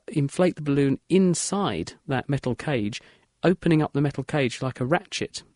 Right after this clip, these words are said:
So it opens up and props open like a scaffold the artery.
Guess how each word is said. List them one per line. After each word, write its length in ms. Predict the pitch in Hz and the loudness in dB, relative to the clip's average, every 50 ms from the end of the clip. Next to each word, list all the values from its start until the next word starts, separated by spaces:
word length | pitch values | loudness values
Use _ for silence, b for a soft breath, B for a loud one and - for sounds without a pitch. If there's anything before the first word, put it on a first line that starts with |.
| - | -12
So 160 | - - 131 | -4 -2 -2
it 80 | 123 123 | 0 0
opens 280 | 147 147 - 147 135 139 | -2 0 0 0 0 0
up 160 | 131 - - B B B B B B | -2 -4 -4 B B B B B B
and 140 | B 139 - | B -8 -8
props 460 | - - - - - - - - - | -6 -4 -4 -4 -4 -4 -6 -4 -2
open 280 | 151 156 160 - 127 117 | 0 0 0 -2 -2 -4
like 160 | 117 120 - | -4 -4 -4
a 60 | 123 | -6
scaffold 640 | - - - - 160 - - - 90 71 90 117 - - - | -6 -6 -4 -4 -4 -4 -4 -4 -4 -4 -4 -6 -6 -6 -2
the 80 | 131 | 0
artery. 480 | 135 147 160 156 - - 95 80 113 | 2 2 2 0 -2 -4 -6 -6 -6